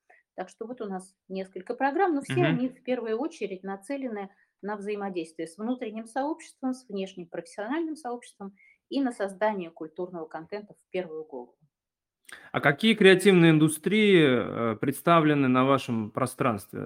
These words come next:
Speaker 2: ну, внутри фабрики?
Speaker 1: Издательства, архитекторы, дизайнеры интерьеров,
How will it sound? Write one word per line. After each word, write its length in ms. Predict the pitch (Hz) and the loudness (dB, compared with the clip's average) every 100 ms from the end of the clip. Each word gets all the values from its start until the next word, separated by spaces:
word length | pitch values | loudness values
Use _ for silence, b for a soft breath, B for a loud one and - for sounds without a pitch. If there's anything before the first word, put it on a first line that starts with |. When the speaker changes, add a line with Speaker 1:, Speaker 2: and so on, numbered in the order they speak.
| 87 | -4
Speaker 2:
ну, 200 | 127 107 | -2 -2
внутри 340 | 117 131 131 131 | 0 0 2 0
фабрики? 540 | 139 113 104 - - _ _ _ _ _ _ _ _ _ _ b b b b _ _ _ _ _ B B B B B - | 2 2 0 -6 -14 _ _ _ _ _ _ _ _ _ _ b b b b _ _ _ _ _ B B B B B -10
Speaker 1:
Издательства, 1000 | 240 202 180 180 196 - - 208 214 214 | -10 0 0 2 -4 -8 -8 -2 0 0
архитекторы, 1200 | - 196 - 196 - 180 180 - 185 202 196 196 | -4 -8 -10 -18 -6 -6 -4 -6 -4 -4 -2 -4
дизайнеры 640 | 185 180 196 196 196 185 190 | -6 -8 -6 -4 -6 -6 -8
интерьеров, 800 | 185 190 160 143 165 170 185 | -8 -10 -10 -10 -6 -4 -4